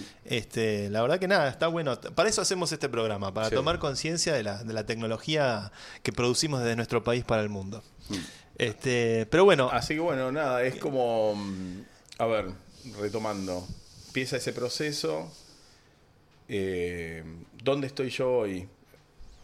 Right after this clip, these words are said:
Speaker 1: ¿Qué te
Speaker 3: A ver, mi visión sigue, todavía no se
Speaker 1: ¿Qué te
Speaker 3: manifestó,
Speaker 1: entusiasma?
Speaker 3: ¿no? O sea, yo
Speaker 1: Mm.
Speaker 3: todavía estoy de-, tratando de manifestar esa visión que estoy persiguiendo, que
Speaker 1: Desde los doce años.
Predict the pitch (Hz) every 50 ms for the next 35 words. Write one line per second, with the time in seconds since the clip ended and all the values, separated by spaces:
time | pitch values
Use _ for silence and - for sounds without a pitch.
0 | - - - - - _ _ _ - - - - 185 180 - 185 165 156 151 139
1 | 127 123 117 113 127 127 127 117 107 113 117 120 127 127 - - 185 196 208 196
2 | - 147 143 139 127 120 117 123 113 120 143 143 135 127 120 - - 120 113 165
3 | - - 175 151 - 123 113 - - 139 123 117 104 110 113 113 107 180 196 196
4 | - 113 104 113 107 98 101 - 135 117 117 143 127 127 123 107 - 120 110 107
5 | 104 101 98 101 98 - - - - - 98 92 90 95 101 104 104 104 98 98
6 | 95 92 87 - 92 - - 104 101 101 95 - 92 92 92 87 - 98 98 98
7 | 101 101 98 87 - - - - - - - - - - - _ - - - -
8 | - - - - - 95 - - 98 92 101 95 - - 98 101 104 107 107 104
9 | 101 98 95 90 87 87 85 85 87 85 85 82 - - - - 117 110 113 113
10 | 113 110 123 123 120 - 127 120 113 110 104 104 104 104